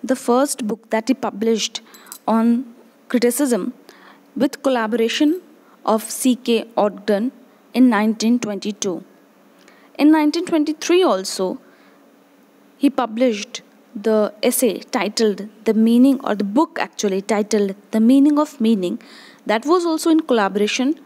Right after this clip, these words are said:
with Ogden. In nineteen twenty-four came his seminal work, The Principles of Literary Criticism,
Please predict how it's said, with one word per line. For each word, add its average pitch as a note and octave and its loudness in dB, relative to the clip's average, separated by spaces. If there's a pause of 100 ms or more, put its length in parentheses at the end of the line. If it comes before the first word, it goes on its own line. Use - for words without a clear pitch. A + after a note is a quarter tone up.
with A3 -2 (220)
Ogden. F#3 -2 (1040)
In D4 4
nineteen D4+ 2
twenty-four E4+ 0 (500)
came C#4 2
his C#4+ 0 (100)
seminal D4 2
work, A3+ 0
The A#3+ 0 (160)
Principles D4+ 0
of - -6
Literary A3 -4
Criticism, G3+ -6